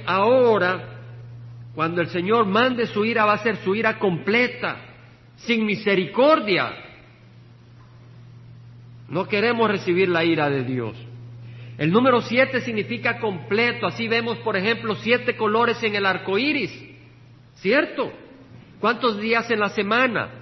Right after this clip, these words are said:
Siete. ¿Cuántas notas musicales? Siete. El número siete quiere decir completo. Entonces acá dice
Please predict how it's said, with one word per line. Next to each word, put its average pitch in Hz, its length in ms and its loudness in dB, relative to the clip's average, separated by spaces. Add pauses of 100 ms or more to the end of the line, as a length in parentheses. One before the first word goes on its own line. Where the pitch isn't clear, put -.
(420)
Siete. 220 880 2
¿Cuántas 220 420 2
notas 226 340 0
musicales? 233 800 0 (640)
Siete. 214 840 -2 (960)
El 147 140 -4
número 254 320 2
siete 262 340 0
quiere 247 180 -2
decir 247 280 -4
completo. 214 760 4
Entonces 240 400 0
acá 247 320 2
dice 233 680 4